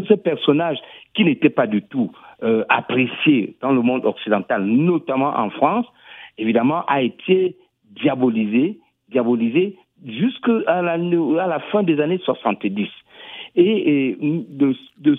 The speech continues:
second, euh, personnage que nous découvrons, c'est qu'après ces années de diabolisation, après ces années de combat,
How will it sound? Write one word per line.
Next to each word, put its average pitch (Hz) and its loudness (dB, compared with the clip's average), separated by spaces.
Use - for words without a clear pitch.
second, 226 0
euh, 123 0
personnage 156 0
que 165 4
nous 147 2
découvrons, 113 0
c'est 277 2
qu'après 214 0
ces 165 4
années 139 0
de 123 2
diabolisation, 110 0
après 156 0
ces 151 0
années 143 2
de 123 2
combat, 120 0